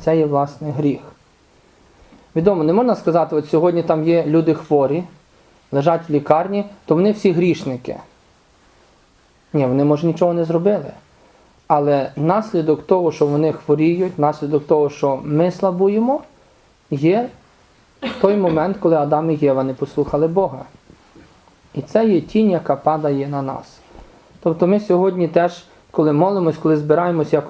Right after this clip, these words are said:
костюл, як церква, як спільнота християнська, люди віруючі, ми є ті, котрі якби замолюємо ці гріхи, залагоджуємо ці рани, вертаємо цю історію, щоб вона на початок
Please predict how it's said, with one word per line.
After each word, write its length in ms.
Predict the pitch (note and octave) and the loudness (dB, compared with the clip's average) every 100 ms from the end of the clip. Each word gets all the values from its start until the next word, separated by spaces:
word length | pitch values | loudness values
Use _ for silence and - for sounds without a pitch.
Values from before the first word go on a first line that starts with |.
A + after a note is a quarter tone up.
| C#3+ | -2
костюл, 500 | - G3 F#3+ - C#3+ | 2 0 -2 -2 0
як 160 | C3+ - | 0 0
церква, 480 | - F3+ F3+ - C#3 | 2 2 0 -2 -2
як 140 | C#3 | -2
спільнота 580 | - - D#3 G3+ G#3+ E3 | -4 0 2 2 2 -2
християнська, 920 | - C#3+ - D3+ C#3+ C#3+ C#3+ - D#3+ | -2 -6 0 0 2 -2 -8 -10 -8
люди 320 | D3+ D3+ D3+ | -4 -2 0
віруючі, 640 | D3 F3+ E3 D3+ D3+ G#3+ A3+ - - - - - | 2 2 2 0 0 -2 -2 -12 -20 -20 -20 -6
ми 200 | D3 G3 | 0 2
є 180 | G#3+ D#3+ | 2 2
ті, 280 | D3+ - A#3 | 0 -2 0
котрі 540 | - E3 - F#3+ G#3+ G#3+ - - | 0 0 2 2 2 -2 -14 -4
якби 520 | D#3 E3 E3 F3 F#3 F3+ - _ | 0 0 2 2 2 0 -6 _
замолюємо 920 | D3 C3+ D3+ C#3+ G3+ A3+ F3 D3+ C#3 C3+ - | -6 -2 0 2 2 2 2 2 0 -4 -6
ці 80 | |
гріхи, 460 | C3 B2+ C#3 - C3+ - - - | -8 -8 -12 -12 -12 -14 -16 -6
залагоджуємо 920 | C#3+ D3+ D#3 D#3+ G#3 G3 E3 C#3+ C3+ | 0 2 2 2 0 2 0 0 -2
ці 180 | C3 C#3 | -2 0
рани, 320 | C3+ C3 C3+ - - - - - _ | 0 -2 -8 -14 -18 -20 -20 -20 _
вертаємо 720 | C#3+ C#3+ E3 E3 G3+ G3+ G3 | -4 0 0 2 0 2 0
цю 160 | F#3+ - | 0 2
історію, 640 | E3+ E3+ - A#3 G3+ C#3 C3+ | 2 0 2 2 2 -2 -4
щоб 160 | D3 | -4
вона 280 | D3 C#3+ D3 | 0 2 0
на 180 | C#3+ D3 | 0 0
початок 480 | D3 D3 D3+ D3 | -2 0 0 0